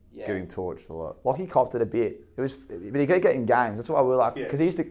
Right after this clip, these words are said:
Speaker 1: not complain. We, we used to go, you know, me, Lockie, Cam, Croz, Slothy. Um, I hope I haven't missed anyone. We'd go hang out afterwards, and Lockie would be like, "Oh, Forsty," and we'd be hanging out, and he'd be like, "Man, he's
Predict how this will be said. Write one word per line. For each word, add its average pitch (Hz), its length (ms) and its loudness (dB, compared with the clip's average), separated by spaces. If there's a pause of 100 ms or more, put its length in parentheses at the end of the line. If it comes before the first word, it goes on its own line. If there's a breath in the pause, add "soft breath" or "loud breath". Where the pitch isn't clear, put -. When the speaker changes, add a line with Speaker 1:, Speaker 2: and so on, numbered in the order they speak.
Speaker 1:
not 143 180 -2
complain. 127 400 0
We, 123 160 2
we 143 140 2
used 143 280 0
to 143 60 -10
go, 131 160 8
you 131 140 2
know, 117 280 2
me, 127 240 0
Lockie, 123 360 2
Cam, 117 500 -2
Croz, 117 640 4
Slothy. 117 600 -2 (420 loud breath)
Um, 104 300 -2
I - 20 -6
hope 113 160 -2
I 113 60 0
haven't 101 140 -6
missed 113 180 -10
anyone. 110 320 -6
We'd 165 120 -2
go 139 120 6
hang 117 240 -4
out 107 280 -2
afterwards, 107 600 0
and 113 80 -6
Lockie 117 240 -2
would 107 80 -8
be 101 40 -10
like, 95 160 -8 (240)
"Oh, 110 120 0
Forsty," 120 560 -2 (480 loud breath)
and 139 160 4
we'd 143 100 2
be 139 160 0
hanging 147 380 0
out, 120 140 6
and 123 80 0
he'd 131 60 -2
be 127 60 -4
like, 110 300 0
"Man, 135 680 -4
he's 117 200 -12